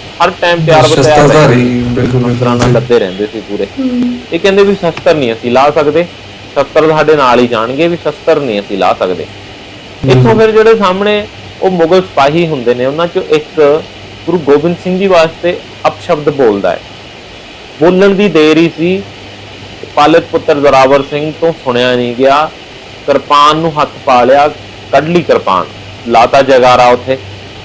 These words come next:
Speaker 1: ਉੱਥੇ ਫਿਰ ਇਹਨਾਂ ਦੀ ਆਪਸ 'ਚ ਝੜਪ ਹੁੰਦੀ ਹੈ। ਇਹ ਸੀਗੇ ਸਿਰਫ ਵੀਹ ਜਾਣੇ, ਉਧਰ ਮੁਗਲ ਸਿਪਾਹੀ ਸੀਗੇ ਜਿਹੜੇ ਉੱਥੇ ਮੌਕੇ ਤੇ ਮੌਜੂਦ ਗੇਟ ਤੇ, ਉਹ ਸੌ, ਸਵਾ ਸੌ ਸੀਗੇ, ਅੰਦਰ ਤਾਂ ਪਤਾ ਹੀ ਨਹੀਂ ਕਿੰਨੇ ਹੋਣੇ ਆ। ਹੁਣ ਗੁਰੂ ਗੋਬਿੰਦ ਸਿੰਘ ਜੀ ਬਾਰੇ ਥੋੜ੍ਹੀ ਨਾ ਇਹ ਸੁਣ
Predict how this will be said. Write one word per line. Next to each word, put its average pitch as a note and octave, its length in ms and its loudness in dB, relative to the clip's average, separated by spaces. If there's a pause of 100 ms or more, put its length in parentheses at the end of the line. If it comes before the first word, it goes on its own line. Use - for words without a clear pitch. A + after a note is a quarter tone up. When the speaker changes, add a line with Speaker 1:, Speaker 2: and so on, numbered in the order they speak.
(960)
Speaker 1:
ਉੱਥੇ C3 220 -10
ਫਿਰ F3 140 2
ਇਹਨਾਂ F#3 220 0
ਦੀ G3+ 100 0
ਆਪਸ E3 300 2
'ਚ F3+ 320 -2 (680)
ਝੜਪ F#3+ 180 2 (140)
ਹੁੰਦੀ G#2 300 -6
ਹੈ। E2+ 40 -8 (180)
ਇਹ G3+ 160 2
ਸੀਗੇ G#3 260 2
ਸਿਰਫ G3 180 0 (100)
ਵੀਹ E3+ 180 2
ਜਾਣੇ, E3+ 240 2 (480)
ਉਧਰ D3 160 -2
ਮੁਗਲ D#3 300 2
ਸਿਪਾਹੀ D#3 440 2
ਸੀਗੇ D#3+ 200 0
ਜਿਹੜੇ E3+ 260 2 (260)
ਉੱਥੇ E3 260 -2
ਮੌਕੇ D#3 340 0
ਤੇ D3 120 0
ਮੌਜੂਦ C3 480 -2
ਗੇਟ A#2+ 200 0
ਤੇ, D3+ 120 -6
ਉਹ D#3+ 100 0 (300)
ਸੌ, B2+ 220 4
ਸਵਾ C3+ 220 2
ਸੌ B2+ 200 0
ਸੀਗੇ, G#2+ 320 -8 (280)
ਅੰਦਰ C3+ 220 0
ਤਾਂ C#3 100 2
ਪਤਾ B2+ 200 0
ਹੀ B2+ 60 0
ਨਹੀਂ B2+ 100 -4
ਕਿੰਨੇ A#2+ 260 -4
ਹੋਣੇ A#2+ 280 -8
ਆ। A2+ 40 -10 (320)
ਹੁਣ E3+ 80 -2
ਗੁਰੂ D#3+ 160 0
ਗੋਬਿੰਦ D3+ 340 2
ਸਿੰਘ F#3 180 -2
ਜੀ G3 80 0
ਬਾਰੇ F#3 180 4
ਥੋੜ੍ਹੀ C#3+ 260 0
ਨਾ E3 80 2
ਇਹ D#3 220 -2
ਸੁਣ C3+ 120 -4